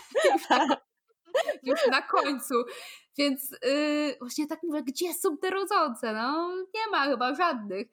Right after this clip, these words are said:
Speaker 1: Ale dobra, wjechałam, mój prywatny pokoik, oczywiście, y, jest piłka, jest fotelik bujany,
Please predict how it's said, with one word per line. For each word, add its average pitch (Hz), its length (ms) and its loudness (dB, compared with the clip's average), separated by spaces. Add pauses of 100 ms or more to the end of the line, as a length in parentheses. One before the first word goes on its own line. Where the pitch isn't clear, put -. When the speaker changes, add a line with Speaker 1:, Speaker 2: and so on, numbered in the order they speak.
(260)
Speaker 1:
Ale 240 160 -2
dobra, 202 320 2
wjechałam, 196 760 0
mój 190 160 -10
prywatny 190 540 -6
pokoik, 247 800 -2 (100)
oczywiście, 190 1000 -6 (200)
y, - 460 -14
jest - 360 -12
piłka, 269 540 -2
jest 233 440 -6
fotelik 247 640 -2
bujany, 226 880 -2